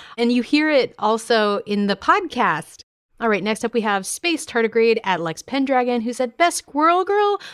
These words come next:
Unbeatable number forty, ended a storyline that warmed my heart. It was a great example of how the bad guy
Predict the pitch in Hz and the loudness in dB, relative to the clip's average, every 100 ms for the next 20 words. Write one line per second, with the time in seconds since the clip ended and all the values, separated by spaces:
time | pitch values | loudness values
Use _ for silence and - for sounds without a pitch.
0 | - - 381 381 349 349 359 330 294 285 | -10 0 0 2 0 0 0 0 0 0
1 | - 262 220 - 240 285 320 285 - 254 | 2 2 2 -2 0 0 0 -2 -2 0
2 | 262 254 254 220 202 233 247 233 214 196 | 2 2 0 -2 -2 -2 0 -2 -4 -4
3 | 202 - 151 - - - - 226 226 226 | -6 -8 -10 -14 -20 -20 -8 2 2 2
4 | 285 302 285 262 262 262 - 202 247 247 | -2 -2 -2 -2 -2 -2 -4 -4 0 2
5 | 233 - 254 285 269 277 269 | 0 -4 -2 -2 -2 -2 -4